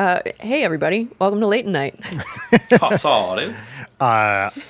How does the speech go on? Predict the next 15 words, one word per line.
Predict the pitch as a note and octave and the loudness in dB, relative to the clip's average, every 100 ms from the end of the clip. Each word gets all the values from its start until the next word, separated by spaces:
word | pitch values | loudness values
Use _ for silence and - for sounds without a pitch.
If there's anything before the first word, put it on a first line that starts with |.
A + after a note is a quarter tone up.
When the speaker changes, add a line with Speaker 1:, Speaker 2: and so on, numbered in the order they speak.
| - - B4 - - | -16 -8 -8 -8 -6
Speaker 2:
Leighton, | C3+ A#2+ D3 | -2 -2 -2
do | C3 | 0
you | B2+ | 0
wanna | B2+ | 0
introduce | B2+ A2+ B2+ A2+ A2 | -2 -4 -4 -4 -4
yourself? | C3 C3+ B2+ | -4 -2 -2
We, | C#3 D3+ | -2 -2
we, | D3 B2+ B2 A#2+ B2+ | -2 -2 -2 -4 -4
as | C#3+ C#3 B2+ | -2 -2 -2
per, | - A#2+ A2+ A2+ | -4 -2 -2 -4
who | - | -4
suggested | E3+ F#3+ G3 - | -4 0 -2 0
this? | G3+ G3+ | -2 -2
Carboni, | - C3 A#2 G#2+ F2 | 2 2 2 0 -2
right? | F#2+ | -4